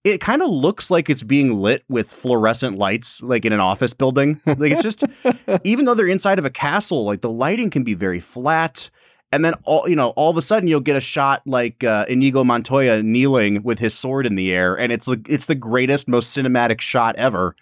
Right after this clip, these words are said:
Speaker 1: And then you'll go back to eighteen shots in a row that looked like they were shot, you know, in somebody's garage. And it's just really hard for me to be able to parse out this movie in terms of, like, what's intentional and what's not.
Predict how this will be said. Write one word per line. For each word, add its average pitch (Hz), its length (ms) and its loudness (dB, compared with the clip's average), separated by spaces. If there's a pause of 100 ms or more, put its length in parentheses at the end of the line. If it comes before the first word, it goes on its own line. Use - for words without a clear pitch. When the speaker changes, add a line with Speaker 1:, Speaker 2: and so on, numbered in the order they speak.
(400)
Speaker 1:
And 135 100 0
then 143 80 2
you'll 143 120 4
go 143 120 2
back 139 240 2
to 139 220 0
eighteen 139 320 0
shots 123 320 0
in 113 80 -4
a 110 40 0
row 120 220 2
that 104 160 0
looked 107 300 -4
like 113 180 2
they 107 140 0
were 98 100 -2
shot, 101 460 0
you 117 80 -6
know, 92 160 -4
in 98 100 -2
somebody's 104 420 -2
garage. 98 580 -2 (600)
And 139 420 0
it's - 260 -4
just 190 180 -6
really 208 280 0
hard 180 220 2
for 190 80 -4
me 170 140 0
to 160 120 2
be 131 360 -2
able 170 160 2
to 139 120 2
parse 170 520 -2
out 170 300 -2 (480)
this 139 220 0
movie 131 560 2 (720)
in 160 100 2
terms 170 280 0
of, 165 80 -2
like, 165 120 2
what's 139 300 -2
intentional 160 600 0
and 113 120 0
what's 107 200 0
not. 85 400 -4